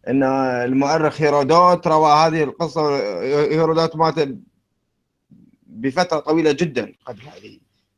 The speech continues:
الفترة. أي هل هناك مؤرخين إغريق أو يونانيين، العفو، مؤر-، إغريق أو رومان أو فورس رووا هذه القصة؟ آه، ويقول، آه، مات إبرهة سنة ستمية وخمسة وخمسين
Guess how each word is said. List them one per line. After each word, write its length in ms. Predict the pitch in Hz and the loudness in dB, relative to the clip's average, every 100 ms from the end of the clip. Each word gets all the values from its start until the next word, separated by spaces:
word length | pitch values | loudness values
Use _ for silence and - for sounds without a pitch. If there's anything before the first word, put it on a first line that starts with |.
| _ - | _ -14
الفترة. 460 | 110 - - 104 98 | -12 -10 -10 -6 2
أي 160 | 151 | 4
هل 200 | 151 165 | 4 2
هناك 300 | 165 165 165 | 2 0 -2
مؤرخين 580 | 147 143 143 139 165 143 | -4 -4 -4 -4 -2 -2
إغريق 540 | 127 131 160 185 180 120 | -2 -2 0 -2 -4 -6
أو 320 | 127 117 - _ _ _ - | -4 -4 -8 _ _ _ -2
يونانيين، 920 | 131 143 139 139 156 185 185 196 - _ _ - | 2 2 4 4 4 2 2 0 -6 _ _ -10
العفو، 480 | 120 156 147 156 143 | -6 -4 2 4 6
مؤر-، 320 | 139 147 151 | 4 0 -2
إغريق 540 | 123 139 139 180 180 | -2 0 0 -2 -2
أو 120 | 139 135 | -2 0
رومان 640 | 135 139 170 175 180 - _ _ _ _ _ - | 0 0 0 0 -2 -6 _ _ _ _ _ -4
أو 120 | 127 | -4
فورس 580 | - 190 185 - - _ _ - | -2 -2 -2 -6 -20 _ _ -4
رووا 400 | 127 156 151 143 | 2 2 2 0
هذه 340 | 151 143 143 | -2 -2 -6
القصة؟ 540 | - 107 147 - 151 160 _ _ _ _ _ _ - | -8 -12 -14 -10 -8 -8 _ _ _ _ _ _ -4
آه، 320 | 135 135 139 | 0 2 4
ويقول، 560 | 147 175 175 190 190 180 | 6 6 4 2 2 4
آه، 520 | 175 165 160 156 147 139 - - - - | 6 8 8 4 2 -4 -16 -20 -20 -18
مات 540 | 57 90 147 185 190 185 | -14 -6 0 2 2 2
إبرهة 400 | 165 165 170 170 | 0 2 0 -2
سنة 200 | 170 165 | -4 -6
ستمية 380 | 151 143 143 123 | -6 -4 -2 -2
وخمسة 320 | 131 123 123 | -4 -8 -8
وخمسين 480 | 123 113 107 120 | -12 -12 -10 -12